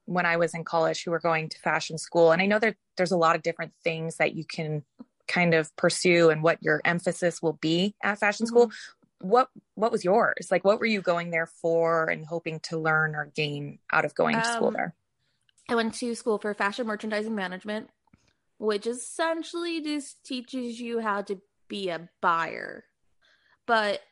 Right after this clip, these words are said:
Speaker 2: at the time, I didn't really understand what a buyer was. I thought buyer meant, like,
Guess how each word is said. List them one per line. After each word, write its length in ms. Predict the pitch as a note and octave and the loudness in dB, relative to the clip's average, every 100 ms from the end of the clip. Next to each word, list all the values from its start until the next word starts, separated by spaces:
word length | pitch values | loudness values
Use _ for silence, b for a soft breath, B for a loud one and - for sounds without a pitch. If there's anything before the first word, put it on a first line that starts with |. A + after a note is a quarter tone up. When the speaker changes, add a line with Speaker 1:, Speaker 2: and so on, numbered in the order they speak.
| _ _ | _ _
Speaker 2:
at 160 | A3 A3+ | -2 0
the 80 | |
time, 220 | A3+ A3+ A3 | 2 2 2
I 100 | A3+ | -2
didn't 160 | B3+ | -4
really 220 | A#3+ A#3+ | -4 -2
understand 1120 | A3+ G#3+ G#3 - - _ - G#3 A3+ A#3 A3 F#3+ | -2 -4 -6 -12 -16 _ -4 -2 0 0 -2 -2
what 140 | G3 | -2
a 60 | F#3 | -2
buyer 420 | F3+ F3 F3 F3 | -2 -2 -4 -6
was. 440 | F#3 G3 F#3+ F3 - | -6 -2 -2 -2 -2
I 240 | F#3 A3+ | -2 -2
thought 380 | A3 F#3+ F3+ - | -4 -4 -4 -2
buyer 300 | F3+ F3 F3 | -4 -2 -6
meant, 180 | F3 F#3 | -8 -8
like, 160 | F3 | -10